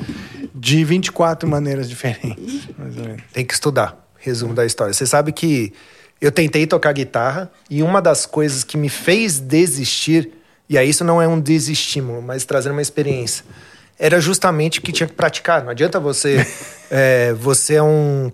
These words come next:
Speaker 2: cara que joga super bem bola. Se você não treinar todo dia, você só vai saber jogar bola, porque o cara que treinar pode ser até meia boca e vai tá melhor que você. Eu me recordo que o Antônio ficava assim, ó, "Ah, fica lá na frente da T V e fica fazendo." Eu ficava, "Cara, eu não vou fazer isso."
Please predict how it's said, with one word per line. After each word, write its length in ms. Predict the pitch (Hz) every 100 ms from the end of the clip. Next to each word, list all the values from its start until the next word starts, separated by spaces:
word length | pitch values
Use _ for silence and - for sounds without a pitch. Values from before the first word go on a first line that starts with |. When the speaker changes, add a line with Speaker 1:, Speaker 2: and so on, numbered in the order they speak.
| -
Speaker 2:
cara 180 | 160
que 100 | 180
joga 200 | 165 170
super 280 | 160 185 214
bem 200 | 180 180
bola. 300 | 147 135 113
Se 120 | 104 165
você 200 | 160 277
não 120 | 320
treinar 400 | - 170 147 135
todo 240 | 156 147
dia, 240 | 120 170 202
você 440 | - _ _ -
só 120 | 240 247
vai 160 | 247
saber 240 | 247 285 285
jogar 240 | 285 320
bola, 200 | 320 185
porque 120 | -
o 60 | 156
cara 140 | 156
que 80 | 170
treinar 440 | - 170 151 185 - - - -
pode 140 | 165
ser 40 | 180
até 200 | 170 180
meia 180 | 214 190
boca 240 | 165 180
e 60 | 190
vai 100 | 185
tá 120 | 190
melhor 320 | 190 170 151
que 80 | 156
você. 320 | 165 - 120 - - - -
Eu 60 |
me 80 | 151
recordo 380 | 165 165 170 180
que 60 | 180
o 20 |
Antônio 220 | 165 160
ficava 240 | 156 156 156
assim, 140 | 151
ó, 80 | 120 - _ _
"Ah, 220 | 156 202 -
fica 280 | 156 170
lá 140 | 196 185
na 80 | 165
frente 180 | 165
da 80 | 160
T 140 | 156 120
V 260 | 139 175
e 40 | 139
fica 180 | -
fazendo." 300 | 151 160 147 - - -
Eu 60 |
ficava, 320 | 127 170 160 147
"Cara, 280 | - 113 - _ _
eu 40 | 226
não 120 | 254
vou 140 | 120
fazer 240 | 107 87 90
isso." 200 | -